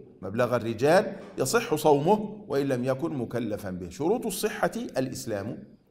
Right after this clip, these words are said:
والنية والعقل والخلو من الموانع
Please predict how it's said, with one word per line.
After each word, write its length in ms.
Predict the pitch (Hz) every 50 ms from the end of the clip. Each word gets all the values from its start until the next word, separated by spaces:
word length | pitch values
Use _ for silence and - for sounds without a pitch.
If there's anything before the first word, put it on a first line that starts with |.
| _ _ _ _ _ _ _ _ -
والنية 500 | 110 117 117 117 107 101 98 104 110 110 110 139 170 - - - - - _ _ - _ _ _ _ _ -
والعقل 680 | - 107 104 92 90 - 143 - 160 165 - 320 330 - - - - - - _ -
والخلو 680 | 117 131 131 131 131 131 131 139 156 160 135 131 127 117
من 220 | 110 110 110 117
الموانع 800 | 127 123 110 104 98 95 107 110 107 98 98 95 90 90 107